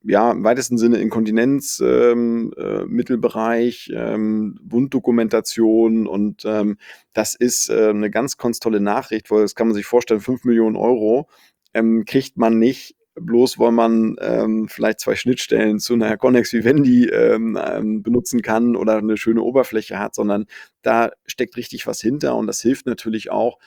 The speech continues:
so ein Produkt weiterzuentwickeln. Extrem, ähm, schöne News,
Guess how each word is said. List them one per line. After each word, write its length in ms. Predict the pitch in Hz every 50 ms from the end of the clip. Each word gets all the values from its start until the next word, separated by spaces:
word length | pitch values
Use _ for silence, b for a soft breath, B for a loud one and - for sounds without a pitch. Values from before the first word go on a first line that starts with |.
| b b b
so 160 | b - 120
ein 60 | 123 113
Produkt 580 | - - 123 98 101 113 123 120 - _ -
weiterzuentwickeln. 1000 | 117 113 117 - 131 123 - - 110 107 104 - - - _ - 76 76 - - - _ -
Extrem, 920 | 117 - - - - - 120 120 123 131 143 143 139 135 131 127 - - _ _ _ _ _ -
ähm, 560 | 117 113 104 104 104 107 107 107 104 98 - _ _ _
schöne 480 | - - - - - 113 127 135 131 117
News, 560 | 110 110 113 123 151 208 269 - - -